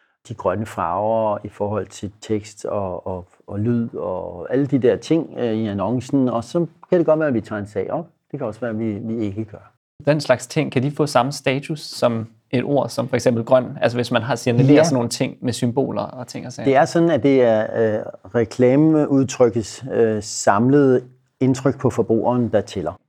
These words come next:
Speaker 1: Så, øh, vi har haft nogle eksempler på reklamer, som ikke var sådan meget overdrevne i formuleringerne, men hvor der for eksempel så kommer blomster ud, og, og, og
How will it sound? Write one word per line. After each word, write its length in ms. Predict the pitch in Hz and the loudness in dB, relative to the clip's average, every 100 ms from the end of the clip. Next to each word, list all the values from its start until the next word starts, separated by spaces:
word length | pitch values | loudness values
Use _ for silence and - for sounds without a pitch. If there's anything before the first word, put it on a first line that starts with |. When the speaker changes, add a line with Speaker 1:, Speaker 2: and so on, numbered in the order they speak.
| _ | _
Speaker 1:
Så, 360 | - - 104 98 | -12 -6 -4 -4
øh, 300 | 98 90 95 | -6 -8 -4
vi 60 | 110 | -4
har 80 | |
haft 260 | 92 120 - | -2 -4 0
nogle 180 | 208 160 | 2 2
eksempler 400 | - 131 127 135 | 0 -4 -2 -6
på 440 | 131 131 110 104 - _ _ _ _ 104 | -2 0 2 -2 -8 _ _ _ _ -8
reklamer, 480 | 107 120 120 135 131 | -2 2 4 4 2
som 460 | 139 123 113 87 | 2 2 2 -2
ikke 300 | - 131 170 | -2 2 4
var 140 | 123 92 | 2 0
sådan 220 | 113 98 | -4 -6
meget 440 | 90 92 135 147 - | -4 -2 2 2 2
overdrevne 840 | - 73 120 151 135 104 104 104 | -4 0 2 2 2 0 0 -6
i 360 | 101 101 85 85 _ | -8 -8 -10 -12 _
formuleringerne, 720 | - 92 92 143 196 160 113 107 104 104 | -8 -4 0 2 2 2 0 0 -2 -2
men 200 | 113 107 | -2 2
hvor 180 | 110 | 2
der 80 | 107 | 2
for 140 | 101 98 | -2 -8
eksempel 340 | - 98 107 | -4 -6 -4
så 160 | - 98 | -4 -6
kommer 360 | - 104 90 - - - _ _ - | -4 -6 -6 -10 -20 -20 _ _ 0
blomster 540 | 113 113 101 - 120 | 0 0 -8 0 2
ud, 400 | 107 113 104 - - | 2 0 -2 -4 -4
og, 540 | 101 98 95 92 - | -2 -2 -4 -8 -8
og, 240 | 95 87 82 - - | -8 -10 -12 -18 -14
og 160 | 82 | -14